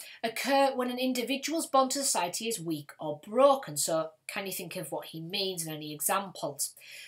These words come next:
Hershey theorised that a person's bond to society has four elements: attachment, commitment, involvement, and beliefs. These are key words again that you need to know.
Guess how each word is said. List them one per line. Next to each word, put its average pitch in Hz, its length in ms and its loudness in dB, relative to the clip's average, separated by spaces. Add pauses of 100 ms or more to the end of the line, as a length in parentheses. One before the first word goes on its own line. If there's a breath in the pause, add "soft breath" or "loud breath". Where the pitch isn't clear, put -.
(120)
Hershey 320 460 8
theorised 320 460 8
that - 200 -6
a - 20 -20
person's 294 480 6
bond 269 420 4
to 277 80 2
society 190 500 2
has 175 240 0
four 175 540 2
elements: 165 580 2
attachment, - 720 -2 (120)
commitment, 190 760 -2
involvement, 147 720 -2
and 143 220 -10
beliefs. 151 480 -2 (340 loud breath)
These 196 340 2
are 190 260 4 (640)
key 190 200 -2
words 170 300 4
again 160 220 -2
that 156 160 -6
you 165 120 -2
need 147 300 -6
to - 300 -2
know. 147 240 -2